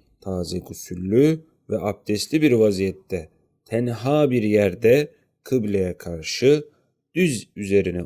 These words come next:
oturup üç yüz elli altı defa "Allahümme ya Kahhar" zikrini çekmektir ki sonrasında şu dua edilir. "Ya Rabbel Azim,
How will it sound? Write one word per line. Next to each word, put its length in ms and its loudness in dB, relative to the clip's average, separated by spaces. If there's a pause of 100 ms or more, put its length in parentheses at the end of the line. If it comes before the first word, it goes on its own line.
oturup 500 0 (380)
üç 160 -4 (120)
yüz 380 -8
elli 300 2
altı 440 2
defa 440 0 (480)
"Allahümme 1080 0
ya 380 0
Kahhar" 680 2
zikrini 680 -6 (360)
çekmektir 720 -6
ki 360 2 (340)
sonrasında 800 0
şu 260 -4
dua 280 2
edilir. 500 -14 (1000)
"Ya 300 4
Rabbel 440 0
Azim, 800 -2